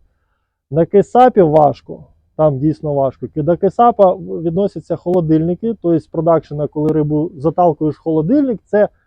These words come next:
важко, але не сильно. Вам дають спеціальний такий одяг, ви в цьому одязі, ну, він, типа, від холоду, вам не холодно, нічого, але ви в холодильник заталкуєте ці тележки руками.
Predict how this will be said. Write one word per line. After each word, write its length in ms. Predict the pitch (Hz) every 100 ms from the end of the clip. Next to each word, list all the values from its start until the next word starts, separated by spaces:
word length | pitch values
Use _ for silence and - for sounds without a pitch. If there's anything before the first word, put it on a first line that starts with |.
| _ _ 147
важко, 400 | 240 254 _ 139
але 140 | 165
не 120 | 233
сильно. 360 | - 190 147 135
Вам 160 | 180
дають 180 | 175 175
спеціальний 460 | - 160 180 160 156
такий 260 | 151 -
одяг, 420 | 165 254 254 277 _ _ _ _ _ -
ви 320 | 156 185 170
в 240 | - 185 -
цьому 320 | 180 170 185
одязі, 500 | 226 208 185 202 175 135 _ _ _ _ _ _ _ _ _ -
ну, 160 | 175
він, 180 | 156 165
типа, 360 | - 151 156 139 131 190 170 147 147 135 143
від 140 | 160
холоду, 380 | - 151 127 127
вам 160 | 143
не 80 | 147
холодно, 420 | - 220 185 151
нічого, 240 | 156 220 196
але 120 | 165
ви 80 | 170
в 60 |
холодильник 460 | - 160 165 214 165
заталкуєте 640 | 156 170 175 - 147 143
ці 160 | - 160
тележки 580 | - 147 147 135 _ 127
руками. 420 | 120 156 135